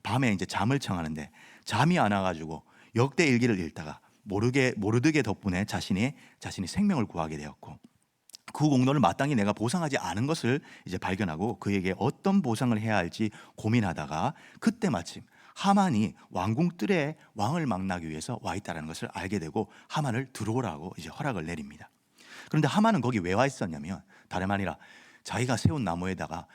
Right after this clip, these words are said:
모르드게를 이제 내가 달려 죽이겠다라는 계획을 왕에게 말하려고 그렇게 와 있었던 것입니다.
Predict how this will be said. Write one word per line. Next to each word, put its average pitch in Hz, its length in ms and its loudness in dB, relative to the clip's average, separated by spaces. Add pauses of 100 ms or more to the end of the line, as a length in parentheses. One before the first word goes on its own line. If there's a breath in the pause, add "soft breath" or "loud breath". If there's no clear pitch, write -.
(140)
모르드게를 135 540 2
이제 87 200 -6
내가 80 180 -8
달려 107 240 -2
죽이겠다라는 101 840 -4
계획을 104 440 -2
왕에게 120 480 0
말하려고 107 560 0
그렇게 - 260 -8
와 87 140 0
있었던 90 300 -6
것입니다. - 420 -18